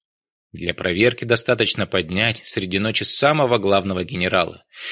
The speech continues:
и вспугнуть его известием о нападении некоего экзотического супостата на горячо любимое отечество. Начштаба бодро заявит: "Не извольте беспокоиться".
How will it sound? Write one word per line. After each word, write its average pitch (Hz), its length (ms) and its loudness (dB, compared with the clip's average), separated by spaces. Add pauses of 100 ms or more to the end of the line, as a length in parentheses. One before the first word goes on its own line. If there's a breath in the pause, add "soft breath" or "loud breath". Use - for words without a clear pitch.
(140 loud breath)
и 185 80 4
вспугнуть 131 520 4
его 107 220 6
известием 95 800 2
о 98 140 -4
нападении 107 680 2
некоего 120 840 2
экзотического 110 880 0
супостата 127 920 0 (140)
на 85 140 -6
горячо 82 420 0
любимое 90 540 -2
отечество. - 880 -6 (720 loud breath)
Начштаба 110 920 2
бодро 123 480 4
заявит: 85 640 0 (280)
"Не 92 160 0
извольте 95 400 2
беспокоиться". 90 840 2